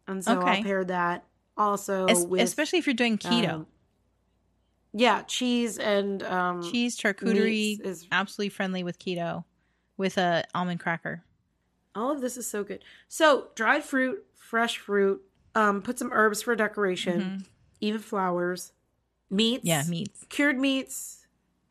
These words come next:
Speaker 1: uh, cheeses of all variety, honeycomb, jams, pickles.
Speaker 2: Pickles, yeah, pickles. Oh, olives. I forgot olives.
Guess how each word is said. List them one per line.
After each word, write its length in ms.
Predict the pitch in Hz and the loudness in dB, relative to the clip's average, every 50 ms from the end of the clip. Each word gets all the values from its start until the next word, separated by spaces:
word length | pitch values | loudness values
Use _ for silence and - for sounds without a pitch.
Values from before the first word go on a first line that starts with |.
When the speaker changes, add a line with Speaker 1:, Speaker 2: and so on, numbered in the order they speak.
| _ _ - | _ _ -8
Speaker 1:
uh, 440 | - 208 208 196 190 190 185 180 180 - _ _ _ | -4 0 0 2 2 2 2 0 -2 -6 _ _ _
cheeses 480 | - - - 285 277 269 254 269 247 247 | -10 -2 2 2 2 2 0 -2 -4 -4
of 120 | 247 214 | -2 0
all 180 | 240 226 226 226 | 2 2 2 2
variety, 800 | 202 214 214 208 202 202 202 208 202 202 196 196 190 196 190 - _ _ _ _ _ _ _ _ _ _ _ | 2 2 2 4 4 4 2 2 2 0 0 0 -2 -4 -8 -10 _ _ _ _ _ _ _ _ _ _ _
honeycomb, 920 | - - 240 247 254 240 247 - 247 226 220 214 214 214 202 196 - _ _ - 175 | -2 0 0 0 0 -2 -2 -2 0 2 2 2 2 0 -4 -6 -10 _ _ -20 -14
jams, 720 | - 196 202 208 208 214 214 214 208 202 202 208 202 - _ _ _ _ _ _ _ _ _ _ - | -6 -2 0 0 2 2 2 0 0 -2 -4 -6 -10 -14 _ _ _ _ _ _ _ _ _ _ -4
pickles. 720 | - 233 240 233 - 269 277 285 302 359 403 - - - | 0 0 0 2 4 4 6 6 6 4 2 0 -4 0
Speaker 2:
Pickles, 400 | - 226 220 - 226 226 214 214 | 0 2 2 4 2 2 4 4
yeah, 160 | 196 196 196 | 2 2 2
pickles. 400 | - - 220 - 226 226 226 220 - | 0 -4 -2 0 0 0 0 0 -2
Oh, 220 | 208 190 208 196 - | -2 -2 -2 -2 -2
olives. 800 | - 180 185 190 202 208 202 190 175 165 165 - - - - - _ _ _ _ - | -4 -2 0 2 4 4 4 4 2 0 -4 -8 -10 -10 -10 -14 _ _ _ _ -20
I 40 | 185 | -10
forgot 300 | - 226 226 240 240 - - | -8 -2 2 2 2 2 2
olives. 480 | 240 247 262 262 254 233 202 175 160 | -2 -2 0 0 2 2 2 2 0